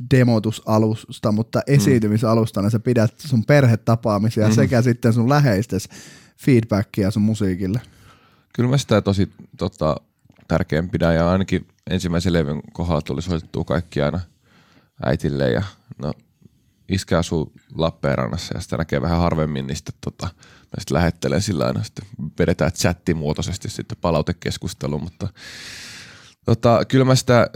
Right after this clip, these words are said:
Speaker 2: niitä, mulla on tiettyjä ihmisiä, joille mä haluan aina soittaa noita biisejä, mutta en ihan,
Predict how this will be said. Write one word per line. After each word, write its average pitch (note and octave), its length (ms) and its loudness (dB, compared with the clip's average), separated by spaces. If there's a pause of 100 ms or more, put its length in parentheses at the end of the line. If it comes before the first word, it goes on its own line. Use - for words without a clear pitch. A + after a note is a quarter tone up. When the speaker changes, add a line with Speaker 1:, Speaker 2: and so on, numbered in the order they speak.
(140)
Speaker 2:
niitä, G#2 480 2
mulla A2+ 260 2
on A#2 80 2
tiettyjä A2+ 380 2
ihmisiä, G2+ 360 2
joille F#2 160 4
mä F2 120 -2
haluan F2+ 280 2
aina E2 140 0
soittaa E2+ 580 0
noita F2 180 -2
biisejä, E2+ 460 0
mutta C#2+ 320 -4
en E2+ 80 -2
ihan, F2+ 200 -2